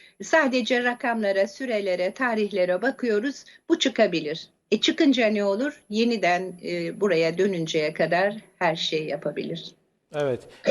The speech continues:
Speaker 2: Bu A K P iktidarı döneminde de, e, Sayın Alpago, kadına yönelik şiddet, çocuk tecavüzlerinde
Speaker 1: İnanılmaz,
Speaker 2: de çok
Speaker 1: inanılmaz
Speaker 2: ciddi bir artış
Speaker 1: boyutlarda.
Speaker 2: var biliyorsunuz.
Speaker 1: Tabii ki, tabii ki. Yani,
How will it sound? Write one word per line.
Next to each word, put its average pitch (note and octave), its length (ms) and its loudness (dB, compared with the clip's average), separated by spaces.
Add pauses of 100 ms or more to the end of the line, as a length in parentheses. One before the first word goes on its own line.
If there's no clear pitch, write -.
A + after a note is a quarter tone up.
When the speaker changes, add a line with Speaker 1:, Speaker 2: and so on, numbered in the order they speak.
(360)
Speaker 2:
Bu - 40 4
A E3 160 4
K G#3+ 200 0
P A3+ 100 -2
iktidarı G3+ 480 0
döneminde G3+ 500 0
de, F#3+ 300 0
e, D3+ 280 -2
Sayın E3+ 260 -2
Alpago, E3 760 -2
kadına D#3+ 360 -2
yönelik D#3 360 -2
şiddet, D3 520 -4 (380)
çocuk D3+ 320 -4
tecavüzlerinde D#3 340 6
Speaker 1:
İnanılmaz, - 420 0
Speaker 2:
de - 80 -4
çok - 100 -6
Speaker 1:
inanılmaz B3 520 0
Speaker 2:
ciddi C4+ 120 0
bir A3 240 4
artış F#3+ 260 2
Speaker 1:
boyutlarda. F3 140 -4
Speaker 2:
var C3+ 160 -4
biliyorsunuz. C3+ 560 -10
Speaker 1:
Tabii C#4 400 -2
ki, F#3+ 240 0
tabii A#3 340 2
ki. A3+ 120 0
Yani, G#3+ 500 2